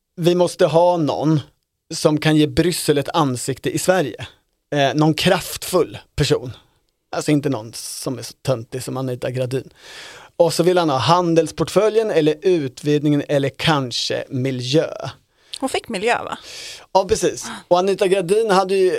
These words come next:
Speaker 1: i, i, i lång, hon hade inte fått något bra. Hon hade fått det som liksom var, mister Clean kallas det på den här tiden. Ja, men det här är viktigt.
Speaker 2: <laughs> Ja, men jag vill bara få säga min sak nu, som
Speaker 1: Ja,
Speaker 2: jag
Speaker 1: ja, men får jag säga klart den här meningen, för annars den, den hänger i luften.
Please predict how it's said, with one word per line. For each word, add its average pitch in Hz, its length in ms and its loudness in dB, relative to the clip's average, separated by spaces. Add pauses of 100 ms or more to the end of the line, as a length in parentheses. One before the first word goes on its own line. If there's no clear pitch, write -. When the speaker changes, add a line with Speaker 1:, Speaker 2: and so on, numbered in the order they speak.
Speaker 1:
i, 185 120 -8
i, 214 560 -6
i 214 40 0
lång, 202 520 0
hon 180 240 2
hade 156 180 0
inte 151 160 -2
fått - 280 -4
något 151 160 -2
bra. 156 240 0
Hon 165 180 0
hade 170 180 2
fått 160 300 -2
det 143 100 2
som 147 180 0
liksom 139 300 0
var, 127 300 2 (260)
mister 160 360 0
Clean 214 560 -2
kallas 131 380 0
det 147 80 -6
på 147 80 -4
den 143 80 -2
här 131 60 -4
tiden. 127 360 -8 (1900)
Ja, - 80 2
men 226 160 2
det 240 80 6
här 220 320 4
är 320 40 2
viktigt. 247 600 0 (100)
Speaker 2:
<laughs> - 120 -18
Ja, 294 140 0
men 302 140 0
jag 311 160 2
vill 302 80 -6
bara 285 120 4
få 311 80 -12
säga 262 240 0
min 226 160 -6
sak - 360 -2
nu, 143 160 -10
som - 120 -8
Speaker 1:
Ja, 185 60 6
Speaker 2:
jag 214 120 4
Speaker 1:
ja, 226 60 2
men 233 140 2
får 233 140 2
jag 214 60 2
säga 220 160 2
klart 208 160 2
den 185 80 -2
här 170 60 2
meningen, 165 320 4
för 175 100 2
annars 175 220 2
den, 180 240 2
den 175 120 4
hänger 165 280 4
i - 20 2
luften. 151 240 -2